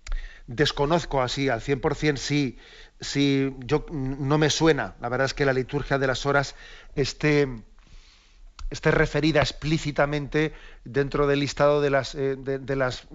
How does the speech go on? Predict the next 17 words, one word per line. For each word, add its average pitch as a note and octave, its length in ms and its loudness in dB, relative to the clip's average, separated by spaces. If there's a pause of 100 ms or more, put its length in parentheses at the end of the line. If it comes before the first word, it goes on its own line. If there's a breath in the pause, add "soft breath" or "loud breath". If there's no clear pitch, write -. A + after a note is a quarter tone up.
(180)
indulgencias, C#3 1000 -2 (520 loud breath)
eh, C3 240 -4 (480)
plenarias C#3+ 640 2
o C3+ 60 -2
parciales C3+ 440 -4
de B2 80 -6
la A#2+ 80 -4
Iglesia. B2 340 -4 (300 loud breath)
Usted - 160 0
dice, C#3+ 220 2
bueno, C#3 280 0
¿por C3 220 -2
qué D#3 420 2
si D3 180 -4
está D3 200 2
el C#3+ 80 4
rosario C#3+ 500 0